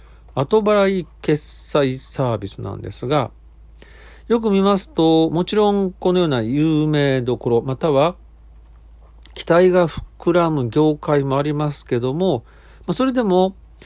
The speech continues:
意外や意外、電子タバコの会社があっ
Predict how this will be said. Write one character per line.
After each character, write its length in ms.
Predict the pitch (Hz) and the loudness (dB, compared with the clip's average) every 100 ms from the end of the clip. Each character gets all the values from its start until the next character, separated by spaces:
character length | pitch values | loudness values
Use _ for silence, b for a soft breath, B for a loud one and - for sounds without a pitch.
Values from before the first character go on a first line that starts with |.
| b b b | b b b
意 120 | 156 170 | -2 2
外 300 | 208 214 202 | 4 4 4
や 160 | 185 | 4
意 220 | 175 170 | 2 0
外、 540 | 147 147 147 185 135 - - | 0 2 2 0 -2 -4 -10
電 380 | 131 135 226 262 | -2 2 2 2
子 180 | 233 208 | -2 -6
タ 140 | - | -4
バ 200 | 208 185 | 0 0
コ 300 | 139 - 131 | 0 -6 -4
の 160 | 139 160 | -2 -4
会 320 | - 139 139 | -2 0 0
社 220 | 139 139 | 0 -2
が 240 | 127 127 | 0 0
あ 40 | |
っ 60 | 131 | -2